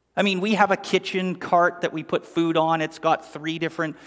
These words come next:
uh, shelves that he can put games on, so he'll be able to use that here. But, but how many trips do you think he'll need to take? Is it two?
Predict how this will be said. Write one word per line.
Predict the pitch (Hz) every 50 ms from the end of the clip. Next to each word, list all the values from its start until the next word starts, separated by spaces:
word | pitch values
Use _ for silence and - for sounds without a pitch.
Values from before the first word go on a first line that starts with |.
| - - -
uh, | - 131 127 120
shelves | - - - - 156 151 151 165 160 147 -
that | 165 151
he | 160 156
can | - 156 -
put | - 156 120 123
games | 135 147 147 147 139 156 135 147
on, | 143 147 147 151 147 147
so | 139 - - 160 151 143 143 143 - - - - -
he'll | - 180 170
be | 175 165
able | 160 160 160 156
to | - - 147
use | 135 139 151 160 165 - -
that | 151 147 151 156 - -
here. | - - - 143 165 175 185 185
But, | 170 165 151 - - - - -
but | - - -
how | - - 170 214 262 294 311
many | 285 262 254 254 247 247 247 226 - - -
trips | - - 269 269 226 - - - -
do | - 196
you | 185 185 190
think | - - 202 196 190
he'll | - - 202 196
need | 190 196 202 190 -
to | 190
take? | - - - 254 226 139 - -
Is | 123 104 110
it | 107 - -
two? | - 170 180 202 214 220 226 220 -